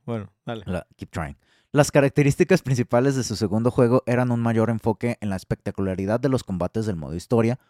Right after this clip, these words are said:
Speaker 2: una mejora gráfica considerable para poder apreciar mejor a los personajes, técnicas especiales particulares por personaje, la posibilidad de cambiar entre diferentes planos del nivel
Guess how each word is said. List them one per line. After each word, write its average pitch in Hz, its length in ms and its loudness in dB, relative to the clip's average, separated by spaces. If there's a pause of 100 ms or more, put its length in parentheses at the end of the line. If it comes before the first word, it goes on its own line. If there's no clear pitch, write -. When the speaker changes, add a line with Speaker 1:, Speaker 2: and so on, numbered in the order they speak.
(160)
Speaker 2:
una 147 220 4
mejora 113 340 2
gráfica 107 380 -2
considerable 95 600 -2
para 90 200 -2
poder 85 260 -2
apreciar 101 560 -4
mejor 98 300 -4
a 92 40 -2
los 95 160 -4
personajes, 131 640 -4 (380)
técnicas 120 420 0
especiales 123 680 -2
particulares 87 600 -6
por - 160 -8
personaje, 135 560 -4 (380)
la 110 200 -4
posibilidad 98 540 -2
de 117 120 0
cambiar 90 260 -2
entre 101 220 -4
diferentes 85 480 -6
planos 104 380 -2
del 113 160 -2
nivel 139 360 0